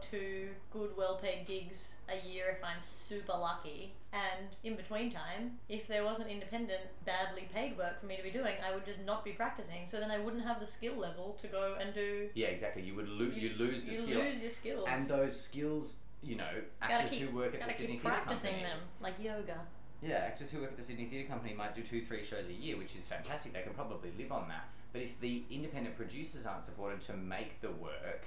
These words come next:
Speaker 2: that they then do for maybe less than equity, but, I mean, preferably, like, something you can just about live on, for the rest of the year, where are they keeping themselves show fit?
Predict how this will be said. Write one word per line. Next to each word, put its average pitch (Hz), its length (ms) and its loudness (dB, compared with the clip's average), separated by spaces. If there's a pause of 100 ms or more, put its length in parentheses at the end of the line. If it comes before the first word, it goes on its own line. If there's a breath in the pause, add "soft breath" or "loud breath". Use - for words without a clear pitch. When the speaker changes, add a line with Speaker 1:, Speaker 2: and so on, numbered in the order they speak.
(140)
Speaker 2:
that 82 240 2 (480)
they 87 580 2 (140)
then 107 320 0
do 95 460 0 (340)
for 127 240 0
maybe 190 320 -2
less 90 240 0
than 85 140 -4
equity, 120 380 -2
but, 117 240 0 (120)
I 87 60 -2
mean, 101 180 -2 (120)
preferably, 80 420 -4 (100)
like, - 160 -4
something 82 420 -4
you 80 140 -4
can 80 200 -4
just 80 300 -4
about 87 320 -2
live 95 160 -4
on, - 340 -4
for 131 120 2
the 127 100 2
rest 131 320 2
of 147 100 -2
the 101 60 -4
year, 92 400 -2
where 123 240 2
are 151 60 2
they 135 240 2
keeping 110 420 -2
themselves 95 480 -2
show 85 300 -2 (180)
fit? 160 280 -4